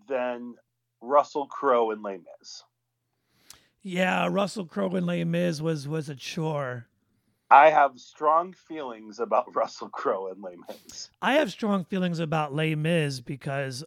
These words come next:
Speaker 2: um, I don't like a musical that's start to finish, m-, um, singing. I, I like one that has, like, some talking in between, so it's like a play.
Speaker 1: It's more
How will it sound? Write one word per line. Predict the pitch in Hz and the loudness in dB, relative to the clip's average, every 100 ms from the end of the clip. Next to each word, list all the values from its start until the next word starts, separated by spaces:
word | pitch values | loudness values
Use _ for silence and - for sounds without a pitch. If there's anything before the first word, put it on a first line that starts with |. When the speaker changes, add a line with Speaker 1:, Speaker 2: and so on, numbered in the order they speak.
| - | -10
Speaker 2:
um, | 135 127 127 117 - _ _ _ _ | -10 -10 -16 -20 -20 _ _ _ _
I | 202 220 | -6 0
don't | 226 285 226 | 0 0 0
like | 190 175 175 - - | 2 2 -2 -6 -8
a | 160 156 | -6 -4
musical | 156 156 180 156 139 151 131 127 _ _ _ - | -4 -2 -2 -4 -8 -6 -6 -8 _ _ _ -8
that's | 151 143 - - | -6 -4 -8 -8
start | - 190 185 - | -4 2 2 0
to | 175 | -6
finish, | 139 175 165 151 - - _ _ - | -4 -4 -2 -4 -8 -14 _ _ -14
m-, | 151 143 147 | -10 -10 -10
um, | 139 139 135 131 139 | -8 -6 -8 -10 -12
singing. | - 190 156 123 285 _ _ _ _ _ _ _ _ _ _ _ _ _ _ _ _ _ _ _ _ | -6 -4 -4 -8 -20 _ _ _ _ _ _ _ _ _ _ _ _ _ _ _ _ _ _ _ _
I, | - 147 | -10 -8
I | - 180 | 0 2
like | 208 202 190 | 4 2 0
one | 175 180 180 170 170 | 0 2 2 -2 -4
that | 165 160 | -4 -4
has, | 143 165 165 | -2 -2 -2
like, | 156 151 | -4 -6
some | - 151 | -8 -12
talking | - 170 165 165 147 135 - | -6 -2 -2 -4 -10 -10 -8
in | 160 | -8
between, | 147 131 151 156 123 | -8 -10 -8 -8 -8
so | 113 147 | -12 -12
it's | 139 | -10
like | 151 | -10
a | 135 | -6
play. | 117 170 156 | -2 0 0
Speaker 1:
It's | 151 | 2
more | 190 | 6